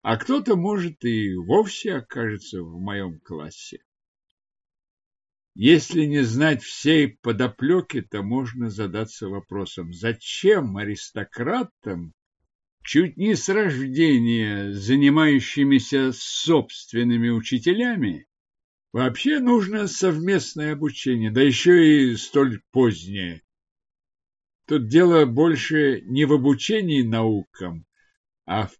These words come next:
прививании подросткам социальных навыков.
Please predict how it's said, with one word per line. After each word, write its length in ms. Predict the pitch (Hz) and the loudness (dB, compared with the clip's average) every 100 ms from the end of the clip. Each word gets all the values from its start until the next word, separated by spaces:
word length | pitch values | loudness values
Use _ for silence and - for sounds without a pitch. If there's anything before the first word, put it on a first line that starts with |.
| _ | _
прививании 840 | 113 117 113 107 123 156 147 139 | -2 0 2 2 2 0 2 0
подросткам 1120 | 123 117 110 123 143 147 - - 135 127 113 - _ | 0 -2 -2 0 0 0 -6 -8 -4 -4 -6 -12 _
социальных 840 | - 120 - 135 147 143 139 107 | -16 -10 0 4 4 4 0 -2
навыков. 760 | 127 165 196 151 110 - 71 | 2 4 4 2 -4 -6 -20